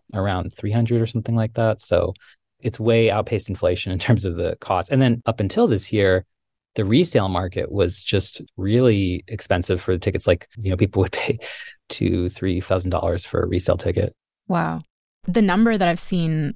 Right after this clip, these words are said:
Speaker 2: floating around has been, like, seventy thousand people. Um, but I understand that there have been signs that its popularity is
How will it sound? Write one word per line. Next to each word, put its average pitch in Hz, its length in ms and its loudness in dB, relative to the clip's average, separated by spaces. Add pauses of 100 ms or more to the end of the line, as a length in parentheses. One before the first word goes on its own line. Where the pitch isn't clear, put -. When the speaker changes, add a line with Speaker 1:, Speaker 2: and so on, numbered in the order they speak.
(100)
Speaker 2:
floating 165 380 0
around 151 460 0
has 156 200 -2
been, 143 440 -2 (120)
like, 160 200 -2
seventy 160 480 0
thousand 143 640 -2 (200)
people. - 600 -2 (120)
Um, 160 380 0 (140)
but 196 120 2
I 202 100 4
understand 175 480 2
that - 220 -4
there 170 100 2
have 170 340 0
been 165 200 0
signs 151 560 0
that 139 320 0 (160)
its - 280 -4 (140)
popularity 151 680 2
is 143 200 -4